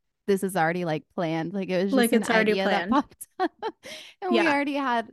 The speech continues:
Speaker 1: half of it planned by the time we left our quote unquote catch up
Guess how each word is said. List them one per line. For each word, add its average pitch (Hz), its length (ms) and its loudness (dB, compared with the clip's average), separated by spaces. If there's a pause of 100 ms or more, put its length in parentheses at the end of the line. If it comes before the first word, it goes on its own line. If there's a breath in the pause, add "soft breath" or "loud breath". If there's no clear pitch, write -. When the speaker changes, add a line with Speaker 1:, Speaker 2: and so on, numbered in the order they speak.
(120)
Speaker 1:
half 277 200 2
of 247 120 -6
it 226 140 -4
planned 262 420 -4
by 180 160 -2
the 190 80 -4
time 208 280 -6
we 202 120 -6
left 196 360 -2
our 175 380 -4 (520)
quote 208 120 2
unquote 185 460 -2
catch - 320 -8
up 120 220 -4